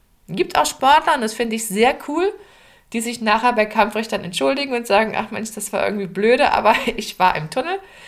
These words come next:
Und das ist genau der Punkt, ne? Das geht ja um den respektvollen Umgang untereinander. Für beide Seiten gilt das.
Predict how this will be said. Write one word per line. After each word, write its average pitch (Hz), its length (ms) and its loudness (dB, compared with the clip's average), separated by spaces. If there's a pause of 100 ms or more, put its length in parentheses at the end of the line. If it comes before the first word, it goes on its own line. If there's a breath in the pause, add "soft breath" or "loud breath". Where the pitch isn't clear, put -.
(200 loud breath)
Und 240 160 -4
das 403 180 0
ist 392 160 -4
genau 339 300 0
der 359 160 0
Punkt, 226 340 -4
ne? 262 100 -4
Das 269 240 -6
geht 294 200 -4
ja 285 120 -2
um 254 160 -6
den 262 140 -4
respektvollen 262 840 -4
Umgang 254 480 -2
untereinander. 220 600 -4
Für 262 160 -6
beide 269 360 -4
Seiten - 340 -8
gilt 135 240 -10
das. 135 240 -14